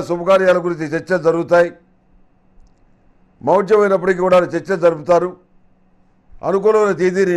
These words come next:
నిర్ణయించుకుంటారు. ప్రతి విషయంలో కూడాను మిమ్మల్ని మీరు సంస్కరించుకునే విధంగా కార్యక్రమాల్ని చేయగలుగుతారు.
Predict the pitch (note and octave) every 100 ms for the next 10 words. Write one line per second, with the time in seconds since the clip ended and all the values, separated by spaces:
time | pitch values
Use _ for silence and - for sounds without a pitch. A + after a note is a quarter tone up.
0 | E3 D#3+ F3+ F3 D#3 D#3 E3 F3 F3 _
1 | _ _ _ _ _ _ _ _ - F3
2 | G#3 G3 G3+ A3 G#3+ G#3 G#3 G#3+ - _
3 | _ _ _ - _ _ _ _ C#3 G3
4 | A3 G#3+ G3+ E3 C3 - _ _ _ _
5 | _ _ _ _ - F3 F3 F3+ G#3+ D3+
6 | G3 F#3+ F#3 F#3+ F3+ E3 - _ _ _
7 | _ _ _ _ _ _ - F3+ F#3+ F3+
8 | F3+ E3+ C#3 A2 _ _ _ D#3 F#3 F3+
9 | E3+ C#3+ D#3+